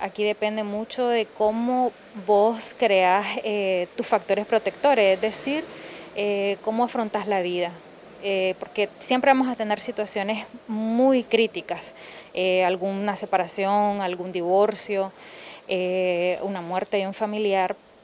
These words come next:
pero aquí tiene que ver también cómo te sentís protegido por tus seres queridos y cómo también vas a hacer, eh, para diferenciar que las cosas van a pasar,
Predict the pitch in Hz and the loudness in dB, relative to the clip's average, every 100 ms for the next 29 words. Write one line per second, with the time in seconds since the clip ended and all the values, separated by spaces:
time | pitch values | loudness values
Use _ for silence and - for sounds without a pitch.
0 | - 226 214 208 220 220 226 220 220 233 | 2 4 4 2 -2 0 2 2 2 -2
1 | 214 208 208 220 - 214 220 233 240 - | -4 -4 -4 -4 -2 0 0 0 0 -4
2 | - - 214 214 196 185 233 226 214 214 | -10 -6 -4 -4 -6 -4 -4 -2 -2 -2
3 | 214 233 240 - - 214 208 - 190 196 | -2 -4 -8 -10 -4 -2 -2 -2 -2 0
4 | 240 339 - - - 233 220 - - 214 | 0 0 -6 -16 -12 -8 -8 -8 -2 0
5 | 247 269 233 226 247 - 196 190 202 202 | 0 -2 -2 -2 -4 -8 -10 0 0 0
6 | 220 - 226 226 240 - - - - - | -6 -2 2 2 0 -12 -20 -20 -20 -8
7 | 196 196 196 - - - 220 214 220 233 | -4 -4 -4 -10 -6 2 6 6 6 2
8 | 208 190 185 240 240 220 - 185 170 170 | 0 -2 -2 4 6 4 0 -4 -4 -4
9 | - 202 185 208 220 208 196 220 269 302 | -4 -6 -4 -6 -6 -2 2 4 4 0
10 | 285 240 196 202 | 0 2 2 2